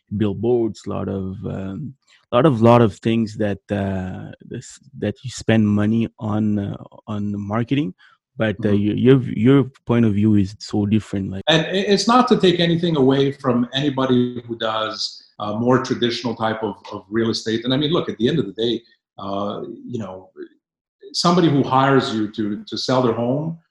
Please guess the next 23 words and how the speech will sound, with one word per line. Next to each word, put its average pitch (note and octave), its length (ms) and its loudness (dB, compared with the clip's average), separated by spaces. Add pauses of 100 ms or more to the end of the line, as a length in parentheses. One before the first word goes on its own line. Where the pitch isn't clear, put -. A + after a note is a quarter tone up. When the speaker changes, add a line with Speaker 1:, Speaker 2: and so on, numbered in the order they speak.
(200)
Speaker 2:
or A2+ 200 -2
to, G#2+ 180 -6
to G#2 140 -14
find C#3 400 0
them C3+ 80 2
a A#2+ 80 -2
home C3 400 0
or G#2 100 -2
to - 100 -12
do A2+ 140 -4
their A2 140 -4
commercial A2+ 500 -4
deal, D3 360 0 (440)
um, A2+ 420 0
may, C#3+ 840 2
uh, G#2+ 160 -6
appreciate C#3+ 720 2
the B2 80 -4
fact B2 300 0
that A#2 120 -6
you G#2+ 200 -8
do B2 160 0
something A2+ 580 -2